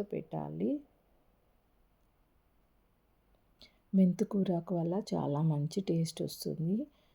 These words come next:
In case మెంతి కూరాకు లేకపోతే మీరు మెంతుల పొడి అయినా కలుపుకోవచ్చు. ఒక్కొ-, ఒక్కొక్కసారి ఉండదు కదా, ఆ టైంలో. మళ్ళీ మూత తీస్తున్నాక ఇప్పుడు రెండు వైపులా ఉడికిపోయింది. ఇప్పుడు దీన్ని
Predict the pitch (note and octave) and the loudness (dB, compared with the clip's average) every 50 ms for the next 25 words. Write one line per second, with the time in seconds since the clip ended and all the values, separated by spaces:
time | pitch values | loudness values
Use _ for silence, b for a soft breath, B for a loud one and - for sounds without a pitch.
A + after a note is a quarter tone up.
0 | b b b b b b b b _ - E3+ F3 F3+ F3 F3 F#3 F3+ F#3 F#3 - | b b b b b b b b _ 0 2 2 2 2 2 2 2 2 2 2
1 | G3 F#3 F3 E3 E3+ G3 - G#3+ - - A3 G3+ G3+ F#3 E3 E3 E3 - G#3 G3+ | 2 4 4 2 0 0 0 0 0 2 0 2 4 2 2 0 0 0 2 4
2 | F#3+ F3 E3+ E3+ - G#3 G#3 G3 - G3+ F3+ F3 - A#3 A#3 G#3+ G3+ F#3 F3+ F3+ | 4 4 2 2 0 -2 -2 0 0 0 0 2 2 4 6 6 6 6 6 4
3 | F3 E3+ E3 E3 E3 E3 F#3+ F#3+ F3 - - F3+ E3 E3+ E3+ E3 E3 F3 A3+ B3 | 4 4 6 4 4 4 2 -2 -2 0 2 2 4 4 4 4 4 2 2 2
4 | - G#3 D#3+ C#3 C#3+ - - - F3+ E3+ E3 D#3+ D3+ D3+ - - - B3 C4 - | 2 2 2 2 0 -4 -6 -4 -2 0 0 0 -2 -2 -4 -2 -2 -2 -2 -4
5 | - _ E3+ E3 - - - - - _ - - - D#3 - E3 D#3+ - - E3 | -6 _ -10 -10 -6 -10 -10 -10 -10 _ -14 -6 -6 -6 -6 -6 -8 -4 -4 -4
6 | E3 - E3 D3+ D#3 G3+ G3 F#3+ F3 D3+ D3+ F3 F3 F3 G3 - - D3+ D#3+ - | -4 -2 -4 -4 -2 0 2 2 4 2 2 2 0 0 -2 -4 -4 -4 -2 -4
7 | C4 D4+ D4+ b b b b b b b b _ - D#3+ D#3+ D#3+ - - C#3 C3+ | -6 -6 -6 b b b b b b b b _ -4 -4 -4 -2 -2 -2 -2 -2
8 | C3+ C3+ C3+ E3 G3+ B3 C4+ C4+ - b b b b b b _ - D#3+ D#3 E3+ | -2 -2 -2 0 0 0 0 -2 -6 b b b b b b _ -2 0 4 6
9 | F#3 F#3+ F#3 F3 F3+ F3+ - F#3+ F#3 - - E3+ E3 E3 - - - - - F3 | 6 6 6 6 2 0 0 -2 0 0 0 0 0 -2 -6 -12 -16 -10 -6 -4
10 | D#3+ E3 E3+ E3 E3 - A#3+ B3 A#3+ - - - A3 C4 B3+ B3 - - - C#3+ | -2 0 0 0 0 0 -2 -2 -2 -4 -8 -2 2 2 2 2 0 -2 -2 0
11 | D3 D#3+ F3 F#3+ F#3+ F#3+ F3+ F3+ - F#3+ G#3 A3+ A#3 A3 G3 G3 G3 - G#3 G3 | 0 2 2 4 6 4 4 4 0 -2 0 2 4 4 2 2 0 -6 -10 -6
12 | - G3+ E3+ D#3+ D3+ D3 D3 D#3 F#3 A3+ C#4+ F4 E4+ b b b b b b b | -4 -2 0 0 0 0 0 2 2 2 2 0 -2 b b b b b b b
13 | b - G3 - - G#3+ A3 G3 G3 F#3+ F#3+ G3 G3+ | b -12 -10 -4 0 0 2 4 4 4 6 6 6